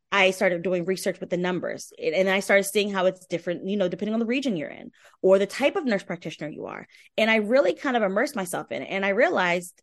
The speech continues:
nurse practitioners don't know how to negotiate because most of us were registered nurses first. Most of us came into a hospital center system that said,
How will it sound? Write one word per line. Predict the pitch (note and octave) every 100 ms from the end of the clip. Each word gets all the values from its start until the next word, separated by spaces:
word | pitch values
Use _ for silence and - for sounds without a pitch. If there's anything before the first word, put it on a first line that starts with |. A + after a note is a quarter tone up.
| -
nurse | G3+ D4+
practitioners | F4+ G#4 - A#3+ A#3+ A#3
don't | G3 E3+
know | G3
how | G3+
to | G#3+
negotiate | G3+ B3+ D4+ - - - _ _ _ -
because | C4+ D4+
most | A#3+ A#3 G4+ -
of | G#4+
us | A3 G3 -
were | G#3
registered | G#3 F3+ F#3 G#3 B3 G3+
nurses | E3 F3 B3 -
first. | - A#4+ - - - - _ _ -
Most | G3+ B3+ G4
of | D4
us | C4 C4
came | - A3 A3
into | C4 F4
a | E4+
hospital | B3+ A3+ A#3 A3
center | A3+ G#3 G3+
system | - G3+ F#3+ G3+ F#3+
that | F3
said, | F#3+ F3